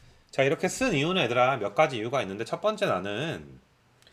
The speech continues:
얘를 이라고 고치고 앞에 마이너스 하게 되면 음수, 앞에 음수가 나오는 게 싫어서 그런 것도 있고, 그 다음에 니네 얘들아, 이건 사실 딱 봐도 산술기하 문제야.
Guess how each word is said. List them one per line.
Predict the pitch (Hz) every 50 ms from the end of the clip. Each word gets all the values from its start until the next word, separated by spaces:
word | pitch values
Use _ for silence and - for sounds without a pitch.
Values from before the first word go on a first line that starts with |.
| - - - - _ _ -
얘를 | 110 120 143 180 202 214 240 247 185
이라고 | 127 127 156 190 202 196 185
고치고 | 147 139 135 - - 165 151
앞에 | 120 - - 139
마이너스 | 117 110 107 117 135 151 156 - - 170
하게 | 165 180 185 185
되면 | 165 165 156 147 123 123
음수, | 127 151 175 190 180 - 185 123 98
앞에 | 113 117 - - 156
음수가 | 117 117 139 165 165 - - - 190
나오는 | 143 107 101 110 113 117 113
게 | 110
싫어서 | 107 - - 190 190 185 151 131
그런 | 113 101 101
것도 | 101 95 - -
있고, | 120 - - - - 127 139 123 - _ _ _ _ _ _ _ _ _ _ _ _ _ _ _ _ _ _ _ _ _ _ _ _ _ _ _
그 | - - 156
다음에 | 190 202 202 196 190 139
니네 | 123 160 180 185
얘들아, | 151 131 151 156 147 156 170 151 101
이건 | 98 117 147 151
사실 | 143 - 190 208 - - 196 196
딱 | - -
봐도 | - - - 131 131 143
산술기하 | 135 175 196 208 196 233 233 208 196 196 170 123
문제야. | 104 104 107 104 120 117 104 98 101 110 101 80 -